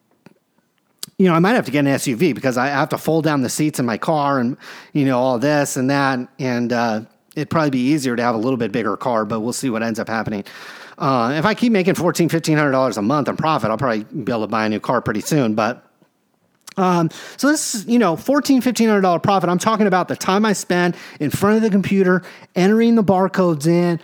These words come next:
loading it up, putting a price on it,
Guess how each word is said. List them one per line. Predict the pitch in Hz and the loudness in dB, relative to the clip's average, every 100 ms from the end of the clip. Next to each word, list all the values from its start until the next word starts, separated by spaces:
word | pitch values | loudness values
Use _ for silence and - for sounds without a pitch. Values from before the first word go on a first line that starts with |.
| - | -6
loading | 127 143 190 220 | -2 2 2 4
it | 220 196 | 4 4
up, | 170 170 175 | 2 2 2
putting | - 208 | 2 2
a | 214 | 2
price | 185 185 175 160 | 2 2 2 0
on | 175 170 175 | 0 2 2
it, | 165 | 0